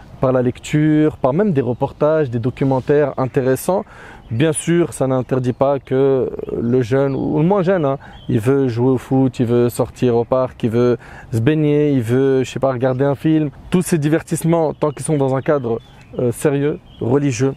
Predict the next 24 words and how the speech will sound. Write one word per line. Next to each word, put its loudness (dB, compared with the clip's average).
il -4
n'y 2
a 4
aucun -2
problème. -4
Euh, 2
un 2
point -2
qui -2
est 4
aussi -2
très 0
important, -4
Ahbab 0
el-Kiram, -2
en 0
dehors, 2
euh, 2
du -6
temps 0
libre, -2
c'est 0
le 2
comportement -2